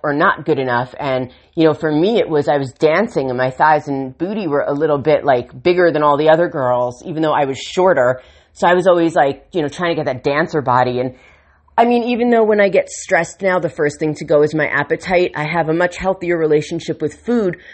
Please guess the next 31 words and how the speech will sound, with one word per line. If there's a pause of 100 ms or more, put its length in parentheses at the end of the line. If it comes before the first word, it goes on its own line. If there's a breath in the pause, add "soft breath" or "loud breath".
(140 loud breath)
but
some
of
us (140)
don't. (760)
And,
you
know,
to
call
out
Gwyneth
Paltrow
and
you
throw
a
disorder
on
her (400 loud breath)
that
could
be
true, (300 soft breath)
could
not
be
true,
whatever
it
is,